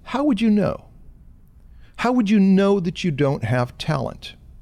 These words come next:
It may be that I have worked so hard at this for ten years, and I've seen such a tiny amount of progression that I conclude that I don't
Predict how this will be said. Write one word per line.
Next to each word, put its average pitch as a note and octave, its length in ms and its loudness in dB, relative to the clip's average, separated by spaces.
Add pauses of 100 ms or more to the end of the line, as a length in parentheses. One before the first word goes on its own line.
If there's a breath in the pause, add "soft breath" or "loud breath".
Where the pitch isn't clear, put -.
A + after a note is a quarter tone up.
(1300 loud breath)
It F3+ 140 0
may G3 180 2
be G3+ 180 2
that D#3+ 180 2
I D3 120 2
have C3+ 140 0
worked D3 300 0
so F#3+ 260 0
hard F3 260 0
at - 120 -2
this B2+ 140 0
for - 160 -6
ten D#3+ 300 -2
years, G2+ 560 -2
and B2+ 140 -2
I've A#2 100 -2
seen B2+ 220 -4
such - 220 -6
a A2 60 -6 (140)
tiny F3+ 640 0
amount B2+ 520 -2 (100)
of A2+ 460 -2 (760 soft breath)
progression A2 720 -2 (140)
that A#2 300 0 (240)
I A#2 340 0 (160)
conclude A#2 800 -2
that G#2+ 140 0
I G2+ 80 0
don't G#2+ 260 -4